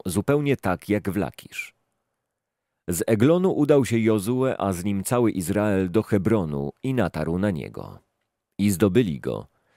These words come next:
i porazili ostrzem miecza jego króla oraz wszystkich mieszkańców jego osiedli, nie pozostawiając nikogo przy życiu, jak uczynił Jozue z Eglonem.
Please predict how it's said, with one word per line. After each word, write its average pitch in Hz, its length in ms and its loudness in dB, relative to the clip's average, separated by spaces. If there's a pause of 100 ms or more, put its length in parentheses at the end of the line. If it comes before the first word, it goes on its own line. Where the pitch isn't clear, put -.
(260)
i 107 120 2
porazili 120 640 4
ostrzem 131 600 0
miecza 117 320 2
jego 101 300 2
króla 113 480 0
oraz 104 300 0
wszystkich 135 500 -4
mieszkańców 107 640 -2
jego 98 220 4
osiedli, 71 560 -4 (440)
nie 110 180 4
pozostawiając 117 840 0
nikogo 107 480 0
przy - 200 -4
życiu, 52 560 -6 (240)
jak 82 260 -4
uczynił 92 460 -2
Jozue 92 440 2
z 80 80 -4
Eglonem. 60 640 -4